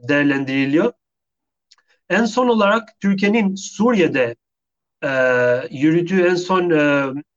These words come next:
en son askeri harekatına hem Asad rejimine hem Hezbollah'a karşı yürüttüğü, e, başarılı askeri ha-, harekat, işte Türkiye ile İsrail arasında bir, e, ortak öğe de, e, ekledi. Bu da işte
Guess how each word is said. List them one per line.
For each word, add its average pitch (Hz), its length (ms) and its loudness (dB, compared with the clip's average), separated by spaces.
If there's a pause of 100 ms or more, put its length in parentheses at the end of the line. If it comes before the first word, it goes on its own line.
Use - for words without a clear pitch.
(160)
en 156 120 0
son 170 240 0
askeri 165 500 0
harekatına 156 880 0
hem 170 280 0
Asad 156 400 0
rejimine 143 520 0
hem 165 220 0
Hezbollah'a 160 560 0
karşı 143 340 -2
yürüttüğü, 147 600 0 (100)
e, 135 40 -4 (240)
başarılı 147 460 0
askeri 156 280 0
ha-, 139 180 -6
harekat, 143 420 -2 (460)
işte 190 320 -2
Türkiye 202 460 2
ile 185 280 0 (260)
İsrail 180 360 0
arasında 175 540 0
bir, 190 260 0 (360)
e, 143 400 2
ortak 170 480 0
öğe 170 260 2
de, 143 420 0
e, 147 80 0
ekledi. 156 440 -2
Bu 202 120 -2
da 180 80 2
işte 190 460 -2